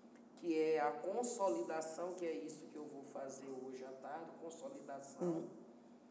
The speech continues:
Speaker 1: E estamos também em uma expansão dele para o Estado como um todo. Para isso, para isso, nós estamos discutindo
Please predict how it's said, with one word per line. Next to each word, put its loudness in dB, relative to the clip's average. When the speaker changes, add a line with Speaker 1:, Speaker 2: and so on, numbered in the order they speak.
Speaker 1:
E -6
estamos 0
também 0
em 0
uma 0
expansão -4
dele 0
para 0
o -8
Estado -4
como -6
um -6
todo. -8
Para 6
isso, -2
para 6
isso, -2
nós 0
estamos -4
discutindo -8